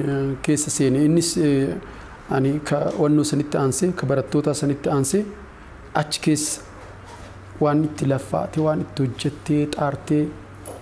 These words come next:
bara dheeraa itti dhamaatee, biyya misoomsuuf, biyya, eh, sadarkaa guddarraan geessuuf,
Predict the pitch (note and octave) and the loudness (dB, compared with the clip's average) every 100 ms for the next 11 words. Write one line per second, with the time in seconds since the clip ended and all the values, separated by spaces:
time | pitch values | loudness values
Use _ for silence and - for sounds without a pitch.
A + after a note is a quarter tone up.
0 | - - - C#3 D#3 D#3+ C#3+ C#3+ C#3+ D3 | -18 -10 0 2 4 4 4 4 2 0
1 | - F3+ D3 C#3+ C#3 D3 D3+ D3 - - | 0 0 2 2 2 2 0 -2 -10 -20
2 | - - - D3+ C#3+ D3 C#3 D3 D3 D3 | -20 -20 -2 2 4 4 4 4 4 2
3 | D3+ C#3+ - - D3+ C#3+ C#3+ C#3+ - D3 | 0 0 -6 -4 2 4 4 4 2 4
4 | C#3+ C#3+ D3 D#3 C#3 C3 D3 C3+ C3+ C#3+ | 4 4 2 0 -2 0 0 0 2 2
5 | D3 D3 C#3+ D3 D3 - D3+ | 4 4 4 4 2 0 -2